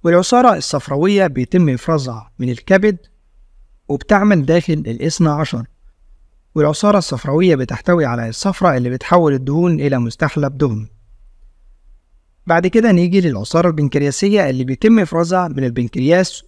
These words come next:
وبيتم عملها داخل الاثنى عشر،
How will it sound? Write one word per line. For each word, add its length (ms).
وبيتم 540
عملها 480
داخل 340
الاثنى 520
عشر، 360